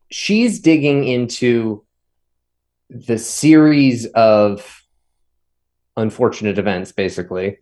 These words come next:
uh, that are happening to the Empire that seem random, but because they're so random, there must be a connection.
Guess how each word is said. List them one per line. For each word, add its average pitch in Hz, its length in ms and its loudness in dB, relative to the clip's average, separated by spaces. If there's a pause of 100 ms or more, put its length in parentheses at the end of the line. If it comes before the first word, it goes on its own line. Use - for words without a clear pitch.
uh, 95 340 -4
that 92 180 -2
are 92 80 0
happening 107 420 0
to 101 100 -14
the 101 140 -2
Empire 87 760 -4
that 107 260 -2
seem 143 520 2
random, 110 520 0
but 101 240 -4
because 110 380 -2
they're 107 140 0
so 104 200 -4
random, 95 680 -6 (220)
there 104 180 2
must 95 240 -4
be 95 120 0
a 87 60 -4
connection. 87 500 -8